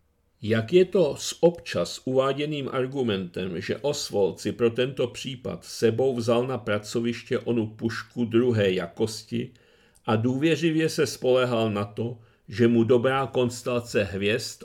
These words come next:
objekt jeho nenávisti přivede přímo před její hlaveň, ať posoudí každý sám? Warrenova komise se s tím vším potýkat nemusela.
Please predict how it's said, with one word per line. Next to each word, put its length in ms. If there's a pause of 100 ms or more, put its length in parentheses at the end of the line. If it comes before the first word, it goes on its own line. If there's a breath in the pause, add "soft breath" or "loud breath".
objekt 680
jeho 280
nenávisti 800
přivede 540
přímo 600
před 300
její 300
hlaveň, 640 (320)
ať 180
posoudí 600
každý 420
sám? 440 (920)
Warrenova 680
komise 840
se 220
s 140
tím 360
vším 560
potýkat 640
nemusela. 640